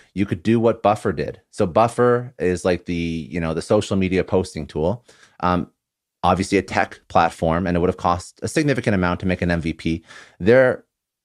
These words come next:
their M V P was a landing page with a form asking people if there was any need for this product and how much they'd pay for it. And that was it. There was no actual product built. And they ran ads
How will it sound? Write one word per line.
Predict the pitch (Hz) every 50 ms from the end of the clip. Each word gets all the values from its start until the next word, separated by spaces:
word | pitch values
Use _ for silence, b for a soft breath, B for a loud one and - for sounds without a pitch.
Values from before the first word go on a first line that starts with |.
| _ _ -
their | - 123 123 -
M | 117 120 123 120
V | 120 117 110
P | - - 110 113 127 156 160 -
was | - 107 101
a | 107 95
landing | 92 98 104 107 107 110 104 98
page | - 98 90 82 82 85 87 - - - _
with | 101 104 101 -
a | 95
form | - - - 120 113 107 95 87 85 87 - -
asking | 95 98 98 - - - 107 101
people | - - 98 98 - 95 95 - -
if | 117 117 107 -
there | - 113 107
was | 101 104 101 98 - -
any | 104 101 101 98
need | 98 98 95 90
for | - 95
this | 85 92 90
product | - - 92 90 92 92 -
and | 85 78
how | 98 95
much | 95 95 92 -
they'd | - 87 -
pay | - 95 95
for | 95 - - 76 71 -
it. | - - b b b b b b b b -
And | 104 104
that | 113 117 117 113
was | 120 110 92
it. | 107 92 -
There | 107
was | 104 101 92
no | 120 120 -
actual | - 110 113 110 - - 104 95
product | - 113 101 101 101 - - -
built. | 117 101 82 - B B B B B
And | - 101 104
they | 101 98
ran | 92 101 110 123 131 131
ads | - - 123 151 139 107 95 98 92 95 -